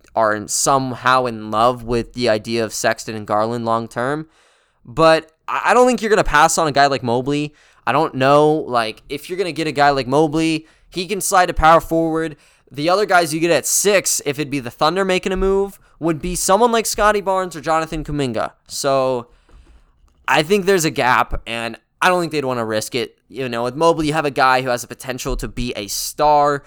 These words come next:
He's already amazing as a defender, one through five,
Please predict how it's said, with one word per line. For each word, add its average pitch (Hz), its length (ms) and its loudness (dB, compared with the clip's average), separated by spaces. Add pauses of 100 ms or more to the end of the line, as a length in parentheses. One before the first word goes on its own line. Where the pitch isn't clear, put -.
(100)
He's 131 240 -4
already 156 440 2
amazing 139 760 0
as 120 200 -4
a 127 40 -6
defender, 120 460 -8
one 143 420 0
through 277 180 -6
five, 123 680 2